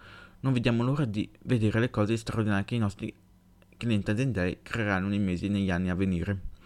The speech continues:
Tim Cook ha affermato che Apple è incredibilmente entusiasta delle opportunità aziendali offerte da Vision Pro. Walmart, ad esempio, ha un'app di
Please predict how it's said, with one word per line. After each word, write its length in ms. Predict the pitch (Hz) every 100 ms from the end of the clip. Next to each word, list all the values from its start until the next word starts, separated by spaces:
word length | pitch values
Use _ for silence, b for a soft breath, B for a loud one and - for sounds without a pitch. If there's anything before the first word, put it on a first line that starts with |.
| B B
Tim 200 | - 139
Cook 280 | - 117 -
ha 20 |
affermato 460 | 107 - 110 95 101
che 80 | 113
Apple 300 | 110 - 110
è 20 |
incredibilmente 640 | 107 110 110 117 110 -
entusiasta 500 | 110 117 110 127 -
delle 140 | 127 107
opportunità 480 | 107 113 104 - 98
aziendali 480 | 95 104 92 80 - B B B B
offerte 340 | 110 113 110 110
da 100 | 98
Vision 360 | 98 98 101
Pro. 220 | - - -
Walmart, 440 | 110 123 113 101
ad 120 | 110
esempio, 380 | 120 113 117 113
ha 60 | 78
un'app 340 | 104 104 -
di 180 | 92 104